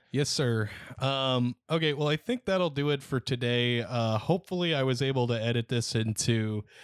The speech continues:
something that is, um, understandable. I think I should be able to do a good job, but, um, apologies to the listener <laughs> for the technical difficulties and all the cuts that are gonna be in through this out, this episode. Darren, is there anything you would like to plug?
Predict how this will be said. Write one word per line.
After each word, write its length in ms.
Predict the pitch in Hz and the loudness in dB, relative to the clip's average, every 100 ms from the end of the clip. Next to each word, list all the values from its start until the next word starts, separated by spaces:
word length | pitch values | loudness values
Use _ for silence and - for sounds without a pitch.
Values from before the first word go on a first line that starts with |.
| - - _ | -20 -20 _
something 380 | - 123 123 117 | -2 -2 0 0
that 240 | 113 107 | 0 0
is, 480 | - 113 107 101 - - | 0 0 0 -2 -4 -2
um, 300 | 117 104 104 | 0 0 0
understandable. 680 | 117 110 - 123 117 117 113 | 0 0 0 -2 -2 0 0
I 120 | 110 | 0
think 180 | 131 143 | 0 -2
I 80 | |
should 220 | 123 - 123 | -2 -2 -2
be 120 | 117 | 0
able 140 | 107 | 0
to 60 | 107 | 0
do 180 | 104 110 | 0 0
a 60 | |
good 160 | 104 110 | 0 -2
job, 420 | 107 107 107 107 | 0 0 0 0
but, 320 | 107 104 101 - | 0 0 -2 -2
um, 340 | 104 98 98 - - - - - | 0 0 -2 -8 -14 -18 -18 -12
apologies 680 | 131 - 165 170 170 165 143 | -6 -2 0 0 -2 -2 -2
to 520 | - 135 127 123 120 | 0 0 2 2 0
the 100 | 113 | 0
listener 480 | 120 147 - 143 131 | 0 0 0 0 -2
<laughs> 260 | 120 - - | -2 -2 -2
for 160 | 156 123 | -2 0
the 100 | 160 | -2
technical 720 | - - 151 - 165 - 151 | -2 -2 -2 2 0 0 -4
difficulties 720 | 135 127 127 123 120 123 117 | 0 0 0 0 0 0 0
and 100 | 113 | 0
all 120 | 113 113 | 0 0
the 80 | |
cuts 380 | 107 117 107 - | -2 0 0 -2
that 120 | - | -2
are 80 | 104 | -2
gonna 160 | 104 101 | 0 -2
be 160 | 104 | 0
in 80 | 104 | -2
through 220 | 104 107 | 0 -2
this 180 | 104 107 | -2 -2
out, 260 | 101 92 - | 0 -2 -4
this 140 | - | -8
episode. 460 | 101 104 - 101 98 - - - - | -6 -6 -2 -2 -4 -8 -12 -12 -6
Darren, 300 | 151 175 175 | -2 0 0
is 100 | 151 | 0
there 100 | 147 | 0
anything 280 | 170 160 160 | 0 0 0
you 80 | 139 | 0
would 100 | 135 | 0
like 140 | 127 | -2
to 80 | 113 | -2
plug? 320 | - 104 107 | 0 0 -2